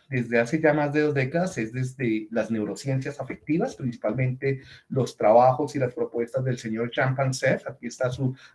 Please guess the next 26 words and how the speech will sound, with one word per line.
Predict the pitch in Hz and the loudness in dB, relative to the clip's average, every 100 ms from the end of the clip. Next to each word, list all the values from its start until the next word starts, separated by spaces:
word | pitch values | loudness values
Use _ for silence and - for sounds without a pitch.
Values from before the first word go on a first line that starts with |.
| - | -2
bestseller | 123 - 139 127 127 | -2 0 0 2 0
de | 120 117 113 - | 0 -2 -2 -2
Affective | 123 131 131 135 | -4 -4 -8 -2
Neuroscience, | 127 120 120 156 185 247 - - - - _ | 0 0 2 4 4 0 -6 -18 -20 -20 _
y | 220 220 | 2 6
él | 180 165 | 8 6
fue | 180 131 | 4 2
mu-, | 131 131 | 2 2
mucho | 131 127 131 | 0 -2 0
más | 127 - | -2 0
conocido | 131 113 - 113 120 | -4 -4 -2 -2 -2
por | 127 | -6
sus | - - | -8 -2
trabajos | 113 101 98 131 | 4 4 2 -4
sobre | 131 127 110 110 120 | -2 0 0 -4 0
la | 113 | 2
risa | - 120 117 120 | 2 0 2 2
de | 117 | 4
las | 113 | 4
ratas. | 196 190 - - - _ _ _ _ _ _ _ | 4 4 0 -12 -18 _ _ _ _ _ _ _
¿What? | - - - | -2 -2 -4
Sí, | - 240 285 | -12 -8 -4
las | - | -2
ratas | 123 117 139 151 | 2 2 0 0
se | |
ríen. | 160 247 151 90 | 0 0 -2 -4